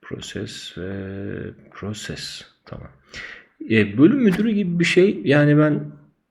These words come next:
hani böyle bir şey kullanmadım da, hani sadece burada düşey ara özelliğini ya da V lookup özelliğini göstermek için size bunu yapıyorum. Şimdi bizim bölüm müdürlerimiz de bunlarmış.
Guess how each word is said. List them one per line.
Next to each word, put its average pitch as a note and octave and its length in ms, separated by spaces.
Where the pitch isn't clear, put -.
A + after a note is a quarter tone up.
hani A#2+ 260
böyle C3 180
bir B2+ 100
şey C3 220
kullanmadım C#3+ 680
da, - 140
hani G#2 460
sadece E3 680
burada B2 440
düşey C#3 440
ara G#2 140
özelliğini F#2+ 640
ya A#2+ 60
da G#2+ 120
V A2+ 140
lookup A#2 320
özelliğini G2+ 640
göstermek A2 600
için - 240
size E2 360
bunu E2+ 340
yapıyorum. F2 640
Şimdi C3+ 460
bizim C#3 240
bölüm C3 200
müdürlerimiz A2+ 540
de G#2 120
bunlarmış. A2+ 800